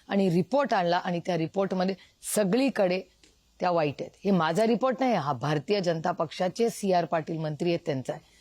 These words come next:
मग इकडे माननीय मुख्यमंत्रीजी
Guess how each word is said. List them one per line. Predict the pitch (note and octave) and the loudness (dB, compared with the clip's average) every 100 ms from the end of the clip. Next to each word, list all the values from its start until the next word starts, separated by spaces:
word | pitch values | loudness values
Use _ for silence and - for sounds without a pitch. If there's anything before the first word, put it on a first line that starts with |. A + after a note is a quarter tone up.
| - - | -20 -10
मग | - | -2
इकडे | A3 - A3+ C4 - _ _ _ _ _ | -2 0 0 2 -2 _ _ _ _ _
माननीय | G#3 F3+ F#3+ G3+ G3+ G3+ F#3 - _ - | -4 0 2 4 4 2 -2 -14 _ -8
मुख्यमंत्रीजी | E3+ G#3 G3 F3 F3 D3+ D#3 | -4 0 2 2 0 0 -2